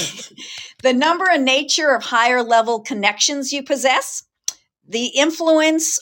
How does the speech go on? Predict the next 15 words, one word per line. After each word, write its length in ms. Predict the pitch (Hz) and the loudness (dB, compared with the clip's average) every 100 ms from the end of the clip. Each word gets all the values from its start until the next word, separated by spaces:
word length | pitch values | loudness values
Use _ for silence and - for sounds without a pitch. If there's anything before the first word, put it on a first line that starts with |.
| - | 2
or 460 | 233 269 285 285 285 - | 4 6 4 2 -2 -4
involvement 760 | 254 240 226 254 349 254 240 - | 0 2 2 2 2 0 -4 -4
in 180 | 240 247 | -4 -4
professional 480 | 254 285 269 - 262 | -4 0 0 0 -2
associations. 1000 | - 262 254 262 262 - - 170 147 - - | 2 2 2 2 2 2 0 -4 -6 -6 0
I 220 | 190 202 | 2 2
really 400 | 196 233 311 349 | 0 2 2 2
am 140 | 277 | 0
a 60 | 254 | 0
big 240 | 208 254 | 2 0
fan 540 | - 240 262 285 190 190 196 | 0 -2 0 2 0 -2 2
of 500 | 196 196 185 175 135 | 4 4 2 -2 -4
getting 300 | 226 233 262 | 0 2 0
involved 540 | 247 214 226 233 214 - | 0 2 4 4 0 -8
in 260 | 220 208 | -8 -6